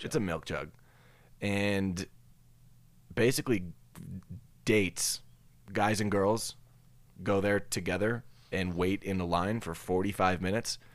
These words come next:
Speaker 1: to get a
Speaker 2: Whatever.
Speaker 1: little tiny scoop of ice cream that costs you twenty-five bucks.
Speaker 2: Yeah. <laughs> Yeah, that's a good way to put it. That's why I've never been.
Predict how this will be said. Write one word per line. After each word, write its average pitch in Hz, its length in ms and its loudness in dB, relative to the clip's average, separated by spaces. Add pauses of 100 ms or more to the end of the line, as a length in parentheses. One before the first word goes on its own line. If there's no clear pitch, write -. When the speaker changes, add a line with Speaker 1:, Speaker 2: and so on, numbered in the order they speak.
(460)
Speaker 1:
to 95 120 0
get 92 160 4
a - 40 4
Speaker 2:
Whatever. 92 140 4
Speaker 1:
little 101 420 4 (800)
tiny 110 580 2
scoop 110 360 0
of 95 100 -2
ice 95 200 2
cream 113 340 0 (120)
that 95 180 -2
costs 95 260 0
you 90 60 -4
twenty-five 85 460 -6
bucks. - 320 -10
Speaker 2:
Yeah. 104 200 -8 (800)
<laughs> - 80 -6 (240)
Yeah, - 340 -12 (300)
that's - 240 -10
a 127 40 -8
good 117 220 -4
way 117 140 -4
to 113 100 -8
put 107 240 -8
it. - 140 -16
That's 117 200 2
why 131 120 8
I've 120 100 4
never 113 240 2
been. 95 140 -8